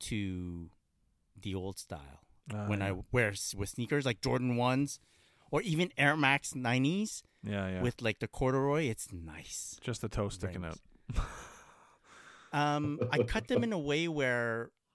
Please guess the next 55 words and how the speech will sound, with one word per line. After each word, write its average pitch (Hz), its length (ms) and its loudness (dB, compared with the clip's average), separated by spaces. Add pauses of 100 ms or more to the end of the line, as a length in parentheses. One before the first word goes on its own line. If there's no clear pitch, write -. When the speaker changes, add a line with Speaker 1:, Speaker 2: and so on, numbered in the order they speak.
(240)
Speaker 1:
you, 127 160 -6
you 131 200 -6
see 147 200 0
more 127 200 2
than 110 160 -4
just 101 200 -6
the 123 100 0
Speaker 2:
Oh, 147 60 6
Speaker 1:
toe. 156 80 4
Speaker 2:
good. 143 200 2
Speaker 1:
Like, 120 180 -2
Speaker 2:
Okay. 107 280 -2
Speaker 1:
it 135 60 0
doesn't 139 240 2
drape 135 320 2
onto 113 260 -4
the - 60 -10
floor. 90 340 -12
Speaker 2:
Right, 104 240 4
Speaker 1:
Yeah. 95 60 -2
Speaker 2:
right, 92 140 0
right, 87 240 -4
right. 92 180 -8 (1160)
Can 127 120 -2
Speaker 1:
Check 127 80 2
Speaker 2:
I, 151 100 2
Speaker 1:
out - 100 0
Speaker 2:
uh, 123 60 2
Speaker 1:
that 101 100 -6
Speaker 2:
can 123 140 -4
Speaker 1:
one. 123 100 2
Speaker 2:
I 120 40 0
also 123 260 -2
say 131 160 -2
we're 123 180 4
all, 143 140 4
we're 123 140 4
all 131 220 4
big 101 260 -4
fans 104 360 -4
of 92 120 -4
the 87 180 -4
Perfect 98 400 -2
hoodie, 92 260 -6 (120)
right? 95 200 -2 (220)
Uh, 87 320 -2 (460)
can 123 100 2
I 139 60 4
just 151 200 -4
Speaker 1:
Yeah. 127 120 2
Speaker 2:
say 120 220 0 (360)
that 113 100 0
I'm 110 220 2
wearing 104 320 0
currently 95 460 -4